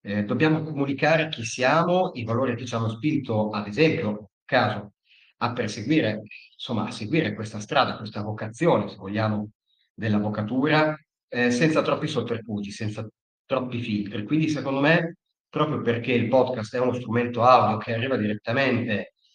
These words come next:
all'ascoltatore, senza troppi, eh, diciamo, sì, anche qui mi devo ripetere, senza troppi filtri, ecco allora, per attrarre,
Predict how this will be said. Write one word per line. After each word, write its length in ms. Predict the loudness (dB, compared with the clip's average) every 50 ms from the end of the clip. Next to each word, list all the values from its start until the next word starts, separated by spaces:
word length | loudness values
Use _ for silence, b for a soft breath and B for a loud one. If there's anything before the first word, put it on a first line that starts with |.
| _ _
all'ascoltatore, 960 | -2 -2 0 -2 -2 -2 -2 -2 -2 -2 -2 0 4 6 6 6 6 4 0
senza 640 | -2 -4 -2 -2 -2 0 0 2 2 2 0 -2 -4
troppi, 760 | -4 -4 -4 -4 -6 -8 -4 0 2 2 2 2 0 -6 -8 b b b b _
eh, 260 | -14 -10 -8 -8 -8
diciamo, 400 | -8 -8 0 2 4 4 4 2
sì, 240 | 0 -4 -2 0 0
anche 260 | 2 2 0 -2 -4
qui 380 | -4 -2 -2 0 0 -2 -4 -6 -4
mi 140 | -2 0 0
devo 200 | 0 0 0 -2
ripetere, 340 | -2 -2 -2 -2 -2 -2
senza 280 | -4 -6 -10 -10 -8 -6
troppi 260 | -6 -6 -6 -6 -10
filtri, 580 | -10 -4 -2 -2 -2 -2 -4 -6 -8 -8 -8 -12 _ _ _ _ _
ecco 260 | -10 -10 -4 -2 0
allora, 520 | 2 2 2 4 4 2 0 0 -2 -8 b b b b b b _
per 240 | 4 6 6 6
attrarre, 960 | 6 4 2 -2 -4 -6 -4 0 2 4 4 4 4 2 2 2 0 0 -2